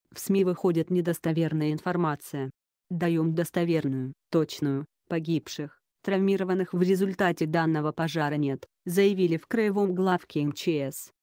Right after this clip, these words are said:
"Взрывов там быть не должно, там опасного оборудования нет. Сильного ветра нет, поэтому переходы огня на соседние здания мы не прогнозируем",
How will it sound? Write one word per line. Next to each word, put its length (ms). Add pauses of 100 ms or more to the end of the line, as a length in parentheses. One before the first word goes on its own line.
(300)
"Взрывов 520
там 220
быть 200
не 100
должно, 640 (220)
там 160
опасного 580
оборудования 680
нет. 320 (440)
Сильного 520
ветра 340
нет, 320 (220)
поэтому 420
переходы 520
огня 340
на 120
соседние 600
здания 500
мы 240
не 100
прогнозируем", 880